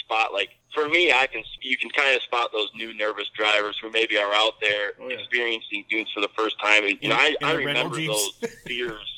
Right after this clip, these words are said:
Speaker 1: of that type of stuff. So me being a guy that is, like, whizzing past people, it's something I, I'm pretty conscious of out there is, like, trying to remember they're not just my dunes. If I need to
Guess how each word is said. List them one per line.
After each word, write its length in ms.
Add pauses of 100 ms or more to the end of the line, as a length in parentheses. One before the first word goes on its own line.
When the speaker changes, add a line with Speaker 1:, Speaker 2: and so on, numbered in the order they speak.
(140)
Speaker 1:
of 220
that 180
type 200
of 80
stuff. 260 (100)
So 120 (240)
me 240
being 200
a 60
guy 260
that 140
is, 220
like, 160 (140)
whizzing 340
past 320
people, 500
it's 180
something 280
I, 140 (180)
I'm 180
pretty 240 (100)
conscious 420
of 180
out 220
there 200
is, 180
like, 240 (200)
trying 360
to 100 (180)
remember 360
they're 200
not 260
just 200
my 240
dunes. 320 (140)
If 120
I 120
need 240
to 200